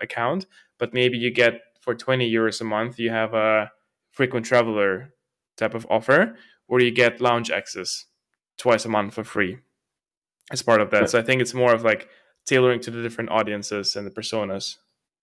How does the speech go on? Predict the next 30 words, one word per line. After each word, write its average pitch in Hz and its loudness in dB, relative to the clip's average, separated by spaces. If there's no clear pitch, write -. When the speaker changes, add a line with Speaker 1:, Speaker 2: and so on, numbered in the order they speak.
Speaker 2:
I 143 0
think, 127 4
yeah, 113 6
and 95 2
that'd 98 0
be 98 -6
kind 90 -6
of 85 -6
inspiring 87 0
for 85 -14
certain - -8
people 80 -8
to - -16
get 69 -6
those 80 -2
type 82 -4
of, 76 -6
uh, 78 -2
deals. 78 2
I 104 4
like 82 4
that 80 2
one. 107 0
Yeah. 90 -2
Hey, 104 4
Speaker 1:
Yeah, 101 0
yeah, 110 0
and 131 0
with, 135 0
yeah. 135 -6